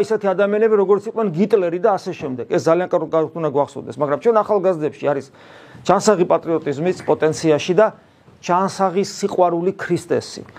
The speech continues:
ამიტომ მე ამას არ ვამბობ ჰაერზე, მე ამას ვამბობ იქიდან გამომდინარე, რომ მე ამ ადამიანებთან ურთიერთობა,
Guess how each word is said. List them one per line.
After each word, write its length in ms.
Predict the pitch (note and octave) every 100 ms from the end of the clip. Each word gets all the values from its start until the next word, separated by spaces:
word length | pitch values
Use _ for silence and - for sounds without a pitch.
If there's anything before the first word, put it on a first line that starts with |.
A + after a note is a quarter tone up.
| - -
ამიტომ 380 | E3 G3+ G#3 F3
მე 180 | F3+ G#3+ - - _ _
ამას 320 | - G3+ A3+ F3
არ 140 | G3+
ვამბობ 280 | G3+ D#3 B2+
ჰაერზე, 440 | D#3 C#3+ B2+ D3+
მე 160 | F#3+ E3+
ამას 220 | E3+ D#3+ D#3+
ვამბობ 280 | D#3 F3+ D#3
იქიდან 300 | E3 E3+ D#3+
გამომდინარე, 540 | D#3+ D#3+ E3 F3 F3+
რომ 120 | G#3 G3
მე 80 | F3
ამ 120 | E3+
ადამიანებთან 540 | D#3+ E3+ F3 E3 G3
ურთიერთობა, 580 | E3 D#3+ F3 D#3+ F#3 F#3+